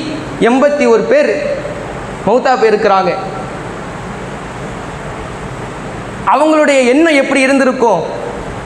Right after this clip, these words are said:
சில பேர் வெளிநாட்டுக்கு போறவங்க இருந்திருப்பாங்க,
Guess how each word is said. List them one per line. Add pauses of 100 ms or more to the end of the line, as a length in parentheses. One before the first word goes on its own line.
(760)
சில
பேர்
வெளிநாட்டுக்கு
போறவங்க
இருந்திருப்பாங்க,